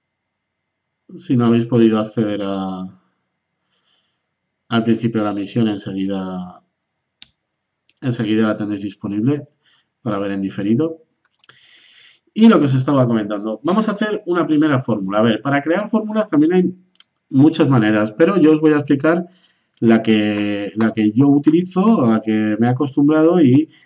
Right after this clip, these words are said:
el próximo día pues ya, ya hablaremos de, de más maneras de, de crear fórmulas.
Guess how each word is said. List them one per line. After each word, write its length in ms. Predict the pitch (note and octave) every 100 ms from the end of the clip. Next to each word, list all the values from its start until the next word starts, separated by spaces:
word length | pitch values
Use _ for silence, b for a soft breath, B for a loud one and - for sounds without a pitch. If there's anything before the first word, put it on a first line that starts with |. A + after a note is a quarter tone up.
| b _ -
el 100 | A2
próximo 360 | A#2 C3 B2
día 220 | A#2 C3
pues 160 | C3 G2
ya, 480 | G2 G#2 G2+ G2+ G2 -
ya 200 | G#2+ G2+
hablaremos 500 | G2+ G2 G2+ A2 G#2
de, 340 | G2 G2 - -
de 140 | G#2+
más 200 | G2 F#2+
maneras 400 | G#2 F#2+ G2 G2
de, 280 | G2+ G2 - -
de 120 | A#2
crear 240 | G#2+ F#2
fórmulas. 520 | - - _ - -